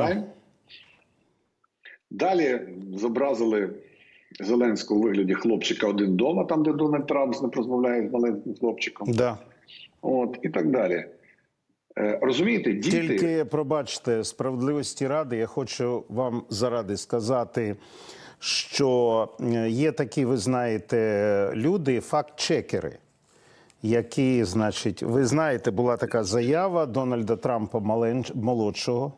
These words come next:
Speaker 2: маленького, я хотів сказати, е, що він, і навіть відео було, де він каже, що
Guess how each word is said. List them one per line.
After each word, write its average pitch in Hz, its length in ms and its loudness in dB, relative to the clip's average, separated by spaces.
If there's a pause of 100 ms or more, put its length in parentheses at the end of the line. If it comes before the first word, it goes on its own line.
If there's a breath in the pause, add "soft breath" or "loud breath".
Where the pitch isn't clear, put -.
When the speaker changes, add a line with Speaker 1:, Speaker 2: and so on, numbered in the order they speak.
(120)
Speaker 2:
маленького, 95 560 -2
я 87 120 -6
хотів 85 340 -10
сказати, - 480 -8 (800 loud breath)
е, 113 560 2
що 127 680 0
він, 170 300 2
і 139 80 2
навіть 123 420 0
відео 120 400 2
було, 147 400 2
де 127 180 0
він 139 220 2
каже, 123 720 2
що 120 600 0